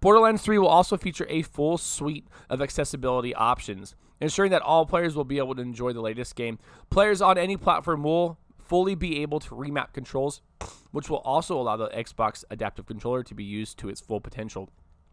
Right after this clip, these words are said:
Players will also be able to toggle head bob and auto mantling, adjust aim, assist, and Borderlands three will feature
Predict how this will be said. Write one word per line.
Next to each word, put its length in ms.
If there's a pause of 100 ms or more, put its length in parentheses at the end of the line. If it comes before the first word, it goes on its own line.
(280)
Players 200
will 80
also 260
be 140
able 140
to 60
toggle 440 (260)
head 220
bob 320
and 260
auto 320
mantling, 600 (260)
adjust 440
aim, 360 (320)
assist, 540 (100)
and 240
Borderlands 440
three 100
will 120
feature 320